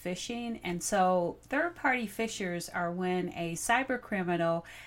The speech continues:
accesses your vendor's legitimate email, then uses that access to communicate with you to take some type of an action. And so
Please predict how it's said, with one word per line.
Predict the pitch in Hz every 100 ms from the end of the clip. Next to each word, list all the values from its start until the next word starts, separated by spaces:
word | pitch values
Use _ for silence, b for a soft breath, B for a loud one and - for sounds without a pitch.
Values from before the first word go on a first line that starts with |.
| B -
accesses | 196 214 - - 175 165 165 180 165 165 -
your | 180 165 165 160
vendor's | 175 175 180 180 170
legitimate | 170 165 165 170 214 262 269
email, | 262 254 214 156 139 - 185 B B B B -
then | 262 302 294
uses | 247 262 262 226 202 190
that | 185 190 202
access | 190 202 208 - 170 160
to | -
communicate | 196 - 214 226 220 220 202 175
with | 180 175 -
you | 262 311 226 196
to | 196 202
take | - 208 180
some | - 185
type | 175 - 160 165
of | 160 156
an | 151
action. | 147 139 - - 147 B B B B
And | 190 190
so | - 190 185 185 180 175